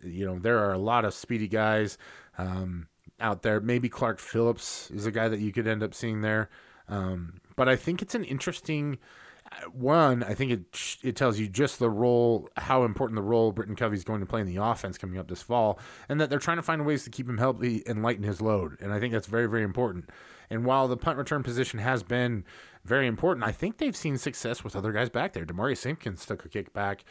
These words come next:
uh, I wanna say it was two years ago. Um, you know, and, and so maybe there is somebody else out there and they could share the duties and, and allow Britton Covey to thrive more on just the offensive role. So those kinds of stories are always available at utes zone dot com.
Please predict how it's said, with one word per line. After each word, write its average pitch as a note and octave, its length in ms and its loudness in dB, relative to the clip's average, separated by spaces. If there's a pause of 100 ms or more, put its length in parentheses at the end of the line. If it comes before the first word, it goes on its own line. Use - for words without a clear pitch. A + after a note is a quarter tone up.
(280)
uh, F#2 60 -8
I F#2 120 -4
wanna C#3 240 -2
say G#2+ 180 -4
it F#2 100 -2
was E2+ 180 -8
two - 180 -10
years E2 300 -6
ago. F2+ 300 -2 (1160)
Um, F#2 420 -4 (440)
you A2+ 100 -2
know, A2+ 200 0
and, A#2 160 -2
and A#2 240 -4
so B2 380 2
maybe C3 400 0
there D3+ 260 2
is D#3 140 2
somebody B2 320 0
else D3 180 2 (320)
out B2+ 180 0
there E3 160 2
and B2+ 100 0
they A2+ 80 0
could G#2+ 160 -6
share A#2 240 0
the A#2+ 120 0
duties A#2 420 0
and, F#2+ 200 -6 (360)
and G2+ 80 -4
allow G#2 300 2
Britton A2+ 280 0
Covey A#2+ 260 0
to G2+ 100 -4
thrive A#2 340 0
more A#2 260 0
on F#2 180 -4
just B2+ 240 -2
the A2 140 0
offensive G#2 500 -4
role. B2 420 4 (320)
So D2+ 320 -10 (320)
those D3 400 4
kinds A#3+ 260 0
of A3 80 0
stories B2 540 4
are G#2+ 140 2
always D3+ 440 4
available A#2+ 460 2
at F2+ 260 -2
utes F2+ 200 -8
zone F#2+ 180 -4
dot F2 220 -6
com. D#3+ 500 4